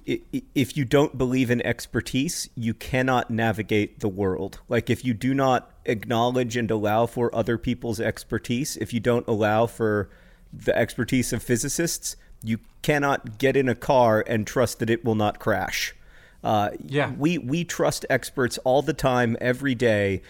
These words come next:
Speaker 1: It is only when what the experts say is inconvenient to us that we suddenly find ourselves saying, "But wait, why are we trusting the experts?"
Speaker 2: Yes, wait, explain to me, uh, exactly how all data is collected in this, in this search. And it,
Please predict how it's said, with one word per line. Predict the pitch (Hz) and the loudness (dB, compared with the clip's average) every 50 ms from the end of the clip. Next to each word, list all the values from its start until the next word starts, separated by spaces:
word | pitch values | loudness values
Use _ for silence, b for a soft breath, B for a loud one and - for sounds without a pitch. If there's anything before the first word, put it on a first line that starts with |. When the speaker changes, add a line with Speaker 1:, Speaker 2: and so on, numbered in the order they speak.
| B B B | B B B
Speaker 1:
It | B - 120 | B 0 2
is | 123 120 - | 2 2 2
only | 127 - 135 147 156 151 147 143 | 2 2 2 2 2 2 2 2
when | 131 113 117 127 120 120 117 117 | 2 2 2 2 2 2 2 0
what | - 113 110 123 120 | -2 0 0 0 2
the | - 139 127 | 2 0 0
experts | - 117 - - - - 120 110 - - | 0 0 -2 -2 -4 -2 -2 -2 0 -2
say | - 139 123 113 110 | 0 2 2 2 2
is | 71 82 110 - | 0 -2 -4 -2
inconvenient | - 131 123 120 117 - 123 117 107 127 131 131 127 123 117 - - | -2 0 -2 0 0 0 0 0 0 0 0 2 2 2 0 -2 -2
to | - - - | -4 -4 -2
us | - 107 101 95 - - | 0 0 -2 -2 -2 -4
that | - 104 113 - 110 | -2 -2 -2 0 0
we | 113 113 | -2 -2
suddenly | - - - 127 113 123 120 113 117 110 | 0 2 2 2 2 2 0 2 2 2
find | - - 120 110 110 107 113 | 2 2 2 2 2 2 2
ourselves | 110 104 - - 123 110 107 98 92 | 2 2 2 2 2 2 2 0 -2
saying, | - - 120 107 107 107 104 104 92 | 0 0 2 2 2 2 0 0 -2
"But | 90 123 107 | -2 -4 -4
wait, | 113 117 127 120 117 113 | 0 2 4 4 4 2
why | 117 113 120 120 117 | 2 2 4 4 4
are | 113 | 4
we | 107 110 107 | 2 0 -2
trusting | - - 123 107 - - 117 101 104 | 0 0 0 0 0 -2 -4 -4 -2
the | 104 104 98 | -2 0 -2
experts?" | 95 - - - - - - - - - - - _ _ - - - b b b b b b | -2 -4 -8 -10 -12 -12 -10 -8 -8 -8 -8 -10 _ _ -20 -20 -20 b b b b b b
Speaker 2:
Yes, | b 143 139 123 - - | b 0 0 0 0 0
wait, | 147 151 147 143 | 0 0 2 2
explain | 156 139 - - 180 180 180 180 | -2 -6 -4 -2 -2 0 0 0
to | - 175 | -2 -4
me, | 151 156 151 147 147 - | -2 -2 0 0 -2 -2
uh, | - 143 131 131 131 | -2 0 2 2 2
exactly | 127 139 123 113 135 135 127 - 135 | 0 -2 -2 0 -2 -2 -2 -2 -6
how | 117 117 127 123 123 120 117 117 117 | -4 0 2 2 4 2 2 0 0
all | 123 123 123 123 120 113 | 2 2 2 2 2 0
data | 110 127 123 117 120 | -2 -4 -4 -4 -4
is | 117 113 120 110 - | -6 -6 -6 -10 -8
collected | - 120 110 113 110 110 - 120 107 | -8 -6 -4 -4 -4 -4 -6 -6 -6
in | 110 107 107 | -4 -6 -4
this, | 107 107 - - - - | -6 -6 -6 -8 -10 -10
in | - 123 113 | -10 -8 -8
this | 107 104 101 | -8 -8 -8
search. | - - 113 101 95 - - - - | -6 -6 -6 -6 -6 -8 -10 -12 -10
And | - 120 113 113 113 107 | -8 -6 -6 -6 -8 -10
it, | - - 160 156 - - | -8 -6 -4 -6 -6 -6